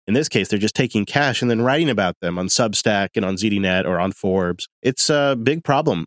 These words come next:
And it's, I think, been pervasive in the tech industry. Maybe just that's what I've seen the most. Maybe it's everywhere, but it's not great. And so I,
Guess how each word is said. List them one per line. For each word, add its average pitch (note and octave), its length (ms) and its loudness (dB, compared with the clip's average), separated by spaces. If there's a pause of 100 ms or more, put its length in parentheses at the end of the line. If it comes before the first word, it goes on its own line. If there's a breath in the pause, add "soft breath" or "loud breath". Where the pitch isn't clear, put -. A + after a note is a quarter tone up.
And A#2+ 140 2
it's, - 240 -2
I C3 80 2
think, B2+ 260 0
been A#2+ 140 2
pervasive C3 500 2
in A2 80 2
the G2 80 0
tech - 280 0
industry. F2+ 520 0 (180)
Maybe C#3+ 280 2
just B2 220 0 (140)
that's A2 200 2
what G#2 80 2
I've F#2 100 0
seen A2+ 240 2
the C3 80 0
most. C3 240 -2
Maybe G#2+ 220 2
it's - 100 -4
everywhere, G2 400 0 (160)
but E2+ 160 -2 (160)
it's - 120 -2
not G3+ 160 2
great. E3 180 2
And G2+ 100 -2
so - 80 2
I, C#3 80 2